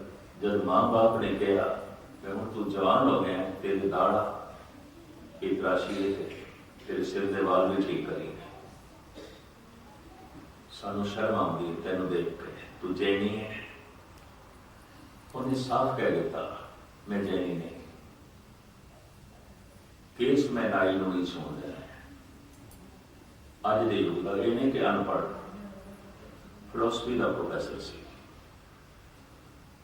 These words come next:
اور جبل پور وچ پڑھاندا سی۔ میرے سامنے گردوارے وقت منگن آیا سی، سن سٹھ دی گل ہے۔ تے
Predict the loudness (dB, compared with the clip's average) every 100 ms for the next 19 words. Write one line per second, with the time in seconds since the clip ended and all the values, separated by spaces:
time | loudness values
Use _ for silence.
0 | -10 -8 -2 2 4 4 2 2 0 -4
1 | -4 -6 -6 -8 -12 -16 -18 -20 -20 -20
2 | -20 -20 -20 -20 -20 -20 -20 -20 -20 -20
3 | -20 -20 -20 -20 -20 -20 -6 -2 -2 0
4 | 2 4 2 2 4 6 6 6 4 4
5 | 0 -2 -2 2 4 4 4 2 -2 -4
6 | -2 0 -2 -6 -4 -2 0 -2 -4 -4
7 | -6 -8 -12 -16 -18 -18 -18 -20 -20 -20
8 | -20 -20 -20 -20 -20 -20 -20 -20 -20 -20
9 | -20 -20 -20 -20 -20 -20 -20 -20 -20 -18
10 | -12